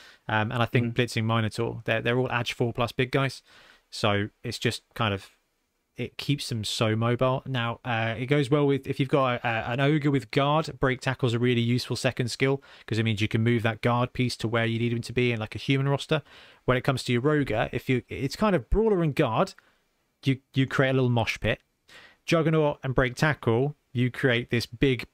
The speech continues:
Speaker 1: guy who can just hunt people down in the backfield.
Speaker 2: Mm-hmm.
Speaker 1: So having that Rat Ogre be, uh, is really flexible. Now, there's some other great skills. Obviously, block is the correct skill to take most of the time. Um,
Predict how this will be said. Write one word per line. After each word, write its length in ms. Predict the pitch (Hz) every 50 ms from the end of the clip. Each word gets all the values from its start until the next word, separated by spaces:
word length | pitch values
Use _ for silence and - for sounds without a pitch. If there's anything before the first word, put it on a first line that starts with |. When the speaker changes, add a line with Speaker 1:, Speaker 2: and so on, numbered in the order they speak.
| _ _
Speaker 1:
guy 340 | - 131 117 110 107 107 107
who 160 | 104 117 117
can 220 | 107 - 123 113 107
just 340 | - 120 107 - - - -
hunt 420 | - - - - 139 127 123 117 -
people 220 | 131 117 - 117
down 220 | 117 131 123 131
in 80 | 131 123
the 60 | 127
backfield. 460 | 135 143 139 - - 170 180 185 - - _ _ _ _ _ _ _ _ _ _ _ _ _ _ _ _ _ -
Speaker 2:
Mm-hmm. 280 | 127 - 117 101 101 - -
Speaker 1:
So 220 | - - 135 120
having 200 | 117 135 135 135
that 160 | 131 123 107 110
Rat 240 | 127 123 110 -
Ogre 220 | 127 120 113 107 107
be, 440 | - 113 107 104 101 98 101 107 - - _ -
uh, 300 | 113 113 107 107 104 - - - - - _ -
is 320 | 127 120 113 131 127 139
really 180 | 156 143 113 107
flexible. 400 | - - 113 101 - - 117 123
Now, 140 | 170 190 185
there's 140 | 185 -
some 100 | - 196
other 160 | 214 220 202 180
great 260 | 170 185 175 151 113
skills. 340 | - - 170 165 165 165 160
Obviously, 280 | 180 160 - - 151
block 280 | 139 - 170 156 - -
is 120 | 135 -
the 240 | - 135 135 135 120 - _ -
correct 380 | - 135 127 135 139 - -
skill 320 | - - - 143 139 135 123
to 80 | -
take 360 | - - 127 139 139 135 - -
most 200 | 127 127 - -
of 40 |
the 80 | 110 107
time. 260 | - 131 127 127 131 - - - - - - -
Um, 260 | - 123 127 131 127